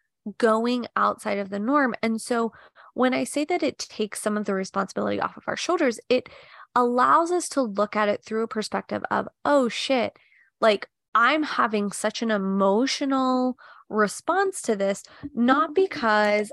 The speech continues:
I'm crazy or, like, emotionally fragile or whatever, but because I'm actually holding three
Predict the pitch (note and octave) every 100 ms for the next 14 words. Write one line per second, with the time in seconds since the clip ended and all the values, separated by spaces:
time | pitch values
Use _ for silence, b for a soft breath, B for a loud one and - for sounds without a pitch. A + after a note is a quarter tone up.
0 | - G#3+ A#3 B3 - A3+ A3 G#3+ G3 G#3
1 | G#3 G#3 G#3 - G#3+ G#3 G#3 A3+ G#3+ F#3
2 | G3 - C4 C4+ - A3 G#3 G3+ G#3 G3+
3 | G3+ G3+ G3+ G#3 B B B _ - A#3+
4 | A3 G3+ G3+ G3+ G3+ G3+ - _ G#3+ G3+
5 | A3 G#3+ D4+ F4+ A3 G3+ G3 B B -
6 | C4+ D4 - D4+ C4 - - D4 E4 -
7 | A#3+ C4 C#4+ - D#4+ D4 A#3+ - - -
8 | C4 D#4+ G4+ G4 G3+ - A#3+ C4+ b b
9 | b _ _ _ - C#4 C4 D#4 E4